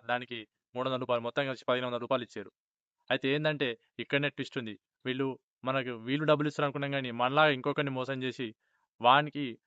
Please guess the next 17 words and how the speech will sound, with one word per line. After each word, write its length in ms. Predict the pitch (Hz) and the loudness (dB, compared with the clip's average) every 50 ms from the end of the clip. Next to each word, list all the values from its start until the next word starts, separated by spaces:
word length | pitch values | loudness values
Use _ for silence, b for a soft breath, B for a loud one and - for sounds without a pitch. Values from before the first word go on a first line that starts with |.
| _ _ | _ _
మన 180 | - 120 123 139 139 127 120 110 _ _ _ _ - | 0 2 2 4 4 2 0 -2 _ _ _ _ -6
యూపీఐ 260 | 123 127 120 143 139 | -4 -2 2 4 4
ఐడీ, 200 | 135 139 131 135 | 4 4 2 0
మన 160 | 127 127 127 120 | -2 -2 -2 0
బ్యాంక్ 260 | 113 123 127 131 135 | 2 2 2 4 2
అకౌంట్ 260 | 131 - 139 135 131 | 0 0 -2 -2 -4
ఇస్తారు. 280 | 120 - - 113 107 101 _ _ _ _ _ - | -4 -4 -4 -6 -6 -6 _ _ _ _ _ 0
అప్పుడు 200 | 123 - 143 131 | 0 2 4 6
వాడు 220 | 127 131 147 147 | 6 6 6 6
మన 180 | 139 139 139 143 | 4 2 2 4
బ్యాంక్ 260 | 131 139 139 135 139 | 4 4 4 4 2
అకౌంట్‌కి 320 | 135 - 139 131 131 127 | -2 -2 -2 -4 -2 -2
పంపుతాడు, 320 | 123 113 - - 110 101 - _ _ _ _ _ _ _ _ _ _ _ _ _ _ _ _ _ _ _ 120 | -4 -4 -4 -6 -10 -10 -10 _ _ _ _ _ _ _ _ _ _ _ _ _ _ _ _ _ _ _ 0
మనం 220 | 123 131 156 165 | 0 2 2 2
ఇంకొకరికి 440 | 160 143 139 160 156 - 156 156 147 | 0 -2 -2 0 2 4 2 4 2
పంపుతాం. 280 | 139 127 113 - 117 107 - _ _ _ _ _ _ _ _ _ _ - | 0 0 -2 -4 -6 -6 -8 _ _ _ _ _ _ _ _ _ _ -6
ఇట్లా 200 | - - 143 | 0 2 2